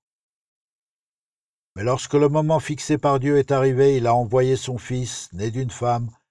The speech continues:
et placé par sa naissance sous le régime de la loi, pour libérer ceux qui étaient soumis à ce régime. Il nous a ainsi permis d'être adoptés par Dieu comme ses fils.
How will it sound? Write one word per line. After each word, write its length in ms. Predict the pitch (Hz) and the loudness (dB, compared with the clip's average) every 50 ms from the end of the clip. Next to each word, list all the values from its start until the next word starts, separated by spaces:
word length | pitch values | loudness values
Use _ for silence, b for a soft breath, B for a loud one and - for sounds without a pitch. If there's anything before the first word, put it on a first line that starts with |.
| _ _ _ - | _ _ _ -10
et 120 | 95 95 | -10 -6
placé 380 | 87 - 131 127 - - 139 135 | -2 0 0 0 2 2 0 2
par 180 | - 139 120 | 2 0 -2
sa 140 | - - 131 | -2 -2 -2
naissance 420 | 127 127 120 - - 127 127 120 - | -2 -2 -2 -2 -4 -4 -4 -4 -6
sous 140 | - 123 | -6 -4
le 100 | 117 113 | -2 -2
régime 400 | 110 101 113 113 95 98 120 113 | -2 0 -2 -2 -4 -4 -6 -4
de 80 | 107 110 | -2 -2
la 180 | 107 107 107 101 | -2 -2 -2 -2
loi, 360 | 90 85 90 90 80 73 - _ _ _ _ _ _ _ _ | -2 -4 -4 -6 -8 -10 -16 _ _ _ _ _ _ _ _
pour 160 | - 90 87 | -8 -6 -6
libérer 560 | 87 98 110 131 135 113 135 131 123 131 131 123 | -4 -2 -2 -2 0 2 2 4 4 4 2 2
ceux 380 | - - - 127 123 123 120 - _ _ | 0 -2 -4 -2 -2 -2 -4 -6 _ _
qui 200 | - 104 107 107 | -10 -6 -4 -4
étaient 200 | 104 - 113 107 | -4 -4 -6 -8
soumis 440 | 92 - - 120 117 117 113 110 | -8 -8 -8 -6 -6 -4 -4 -4
à 80 | 107 95 | -4 -6
ce 140 | - - 95 | -6 -6 -6
régime. 460 | 92 92 90 80 76 78 73 69 67 - _ _ _ _ _ _ _ _ _ _ _ | -4 -4 -6 -6 -8 -12 -14 -14 -16 -18 _ _ _ _ _ _ _ _ _ _ _
Il 120 | - 95 101 | -12 -8 -6
nous 200 | 113 113 98 107 | -4 -2 0 0
a 60 | 123 | 0
ainsi 300 | 120 123 117 - - 131 | 0 0 -2 -4 -8 -10
permis 400 | 113 - 131 123 123 123 127 127 | -2 0 0 0 0 0 -2 -4
d'être 320 | 110 107 107 101 - - 104 | -2 -4 -4 -6 -4 -4 -2
adoptés 640 | 110 120 113 123 123 107 - - 110 113 113 110 - _ _ _ _ _ | -2 0 0 -2 -2 -2 -4 -6 -6 -6 -6 -6 -10 _ _ _ _ _
par 200 | - 98 85 85 | -10 -8 -8 -8
Dieu 260 | 78 87 104 104 107 | -6 -4 -4 -4 -4
comme 240 | 101 - 104 98 87 | -4 -6 -8 -8 -8
ses 180 | 80 - 90 82 | -8 -10 -10 -12
fils. 540 | - - - - - - - - - - | -12 -14 -16 -16 -16 -16 -16 -16 -18 -20